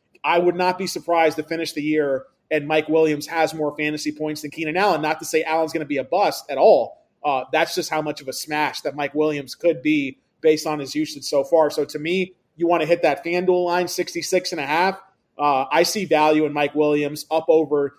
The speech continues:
sixty-nine and a half, over seventy and a half.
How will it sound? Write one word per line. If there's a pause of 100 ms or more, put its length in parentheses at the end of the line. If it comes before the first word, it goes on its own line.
(100)
sixty-nine
and
a
half,
over
seventy
and
a
half.